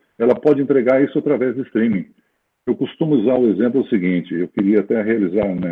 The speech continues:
época de produtora, eh, era grande o número de brasileiros vivendo no Japão, né?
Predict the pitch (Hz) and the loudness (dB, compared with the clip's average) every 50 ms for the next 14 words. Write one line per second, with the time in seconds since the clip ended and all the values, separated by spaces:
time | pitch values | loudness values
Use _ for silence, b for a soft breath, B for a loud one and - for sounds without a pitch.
0 | 85 85 90 90 - - 82 85 76 80 80 76 90 101 123 139 113 - - b | -4 -4 -4 -4 -6 -6 -8 -6 -6 -8 -8 -6 -4 -2 0 0 0 -2 -4 b
1 | b b b b b b b b b _ - 104 104 98 98 - 107 101 123 120 | b b b b b b b b b _ -6 -4 -2 -2 -2 -4 -4 -2 0 2
2 | 110 98 95 98 110 120 135 151 160 151 135 139 143 131 120 117 117 117 120 120 | 2 0 2 2 4 4 4 4 2 0 0 0 0 2 0 0 0 2 2 2
3 | 120 113 110 107 101 101 95 98 87 92 90 82 - 90 85 90 98 104 107 107 | 2 2 2 2 2 2 0 0 -2 -2 -2 -2 -4 -4 0 2 2 4 4 4
4 | 113 107 95 95 98 107 98 82 76 95 98 98 101 98 107 110 110 101 85 107 | 2 2 0 0 0 0 0 0 0 -2 -2 -2 -2 -2 -2 -2 -2 -2 -2 -4
5 | 104 - - - 78 69 65 - _ _ _ _ _ _ _ 82 92 107 110 | -6 -4 -6 -6 -6 -6 -8 -14 _ _ _ _ _ _ _ -12 -12 -12 -12